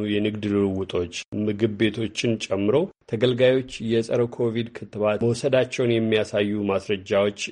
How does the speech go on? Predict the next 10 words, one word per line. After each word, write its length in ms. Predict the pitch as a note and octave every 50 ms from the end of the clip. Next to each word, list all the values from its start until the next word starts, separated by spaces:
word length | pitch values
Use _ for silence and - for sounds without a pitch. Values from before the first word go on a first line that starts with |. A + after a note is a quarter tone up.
| -
እንዲያቀርቡ 600 | - G2+ G2+ G2 G#2 G2+ G2+ G2+ - A2 G#2+ G2 G2+ G#2+ G#2+ A2 - -
እንዲጠየቁና 800 | A2+ G#2 G#2 B2 B2 A#2+ - A#2 A2+ A2 A2+ A2+ - - B2 C3+ D#3 F3 F#3 - _ G#2+
ማቅረብ 380 | G#2+ A2+ A#2 A#2 - C#3+ C3 B2
ሲችሉ 300 | - B2+ A#2 - B2 A2+ A2
ብቻ 180 | G#2+ G#2 - - A2+
እንዲስተናገዱ 760 | G#2 G#2 G2+ G2 - - G#2 G2 G2 G2 F#2+ F#2 G#2 G2 G#2 G#2
የሚል 360 | G2 G2 G2 G2+ G2+ G2+ G2+ G2+ - -
ጥብቅ 340 | - A#2+ B2 A#2+ B2 A#2+ - - A#2+
ግዴታ 420 | A2 A#2+ A2 G#2 A2 A#2 A2+ A#2 A#2 A2+ A2+ A2+ A2
ወይም 280 | A2 G#2+ G#2 G#2 G#2